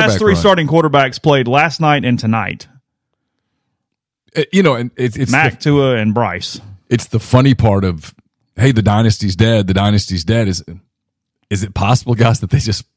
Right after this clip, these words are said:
Speaker 1: fell off at quarterback?
Speaker 2: They don't have a
Speaker 1: And that,
Speaker 2: quarterback.
Speaker 1: that's it?
Speaker 2: Well, 'cause if Georgia loses, it's because they suck on offense 'cause of a quarterback.
Speaker 1: Yeah, it's 'cause Carson Beck is pedestrian.
Speaker 2: 'Cause they look bad.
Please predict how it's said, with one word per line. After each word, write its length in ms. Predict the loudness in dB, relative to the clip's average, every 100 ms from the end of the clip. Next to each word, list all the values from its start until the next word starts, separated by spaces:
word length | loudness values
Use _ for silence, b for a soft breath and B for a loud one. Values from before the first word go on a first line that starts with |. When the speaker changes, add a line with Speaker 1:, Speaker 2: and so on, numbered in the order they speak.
| _
Speaker 1:
fell 160 | -2 2
off 160 | 0 0
at 80 |
quarterback? 420 | 0 2 2 -2 -2
Speaker 2:
They 140 | -2
don't 100 | 0
have 80 | 0
a 40 |
Speaker 1:
And 180 | 2 2
that, 80 | 2
Speaker 2:
quarterback. 100 | 2
Speaker 1:
that's 180 | 2 2
it? 320 | 0 -2 _ _ _ _ _ _ _ _ _ _ _ _ _ _ _ _ _ _ -6
Speaker 2:
Well, 100 | -2
'cause 160 | 0
if 80 | 0
Georgia 380 | 2 2 4 2
loses, 420 | 2 2 2 0
it's 120 | -2
because 280 | -4 -2 0
they 140 | 0 0
suck 260 | -2 -2
on 80 | 0
offense 360 | 0 -2 -6 -6
'cause 140 | -6
of 60 | -4
a 40 |
quarterback. 400 | -4 -4 -6 -16 _ _ _ _ -8
Speaker 1:
Yeah, 120 | -6
it's 120 | -6
'cause 160 | -8 -6
Carson 380 | -2 -2 0 -2
Beck 220 | -2 -2
is 80 | 0
pedestrian. 640 | 0 0 -2 -4 -6 -8 _ _ _ _ _ _ -12
Speaker 2:
'Cause 120 | -4
they 80 | 0
look 160 | 0 -2
bad. 360 | -16 -20 -20